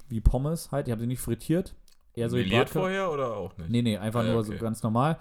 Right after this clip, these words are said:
Speaker 1: Und dann hab ich am Schluss nochmal so, so zwei Knoblauchzehen gehackt, nochmal mit ein bisschen frischem Öl in die Pfanne gegeben und die halt einfach durchgezogen. Und da hast du diese krassen, diese geilen Knoblauchpommes
Speaker 2: Ja.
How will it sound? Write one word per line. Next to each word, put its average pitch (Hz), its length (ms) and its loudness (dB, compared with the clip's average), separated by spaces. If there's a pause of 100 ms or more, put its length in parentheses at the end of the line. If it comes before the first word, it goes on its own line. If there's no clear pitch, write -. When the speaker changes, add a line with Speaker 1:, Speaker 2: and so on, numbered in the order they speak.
(420)
Speaker 1:
Und 110 140 0
dann 135 120 6
hab 165 80 4
ich 156 120 2
am 139 120 2
Schluss 147 420 2
nochmal 127 480 2
so, 120 320 2
so 113 200 0
zwei 131 480 -2
Knoblauchzehen 135 640 0
gehackt, 117 600 -6 (580)
nochmal 117 240 0
mit 143 140 -2
ein 143 100 -2
bisschen 143 220 -2
frischem 139 380 -2
Öl 127 160 2
in 156 60 -2
die 147 60 -2
Pfanne 147 260 -2
gegeben 143 260 2
und 120 60 0
die 123 100 4
halt 123 100 4
einfach 131 260 2
durchgezogen. 123 600 0
Und 113 60 0
da 117 40 2
hast 120 160 -2
du 143 40 -4
diese 131 120 -4
krassen, 147 680 -2
diese 127 160 -2
geilen 143 360 0
Knoblauchpommes 180 920 0
Speaker 2:
Ja. 90 220 -8